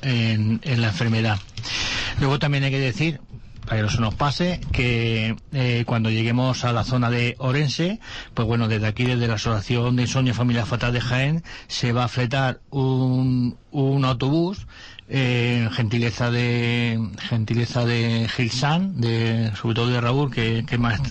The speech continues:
ha lu-, bueno, ha luchado por esto, que saldrá, bueno, para llegar, tendrá salida el día treinta de mayo y llegará, eh, bueno, estará allí el día treinta y de ahí saldremos andando los que quieran hacer los últimos cien kilómetros para también se otorgará la, la compostelana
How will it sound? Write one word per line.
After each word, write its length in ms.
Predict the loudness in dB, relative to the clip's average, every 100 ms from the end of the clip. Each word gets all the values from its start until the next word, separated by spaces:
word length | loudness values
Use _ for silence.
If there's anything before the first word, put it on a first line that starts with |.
| -4
ha 120 | -2
lu-, 160 | 0 0
bueno, 180 | 0 0
ha 100 | 0
luchado 340 | -2 -2 0
por 100 | 2
esto, 340 | 0 0 -2 -2 -6 -6 -4 -4 -6 -10
que 560 | -2 0 2 2 2 0
saldrá, 480 | -2 0 0 2 2
bueno, 240 | 2 0
para 180 | 0 0
llegar, 580 | 0 2 2 2 2 2 0
tendrá 240 | 0 0
salida 340 | 0 0 2 2
el 100 | 2
día 220 | 0 0
treinta 600 | 0 2 2 0 -2 -4 -16 -4
de 240 | 0 2
mayo 440 | 2 2 0 -2 -6 -18 -20 -20 -20 -6
y 140 | 0 2
llegará, 680 | 2 2 2 2 0 -2 -4
eh, 680 | -2 0 2 2 2 0 -4 -2
bueno, 200 | 0 0
estará 220 | 0 0
allí 380 | 2 2 0 -4 -18 -20 -20 -10
el 180 | -2 0
día 220 | 2 2
treinta 560 | 0 0 2 0 0 -2
y 180 | 0 2
de 60 |
ahí 100 | 2
saldremos 480 | 0 0 2 2 2
andando 360 | 2 2 2 2
los 100 | 0
que 80 | 0
quieran 200 | 0 0
hacer 180 | 0
los 120 | 0 0
últimos 340 | 2 0 0
cien 260 | 0 0 0
kilómetros 480 | 0 0 0 -2
para 340 | -2 0 0 0
también 240 | 0 0
se 140 | 0 0
otorgará 400 | 0 0 2 2
la, 260 | 2 2
la 140 | 0 0
compostelana 720 | 0 0 0 0 2 2 0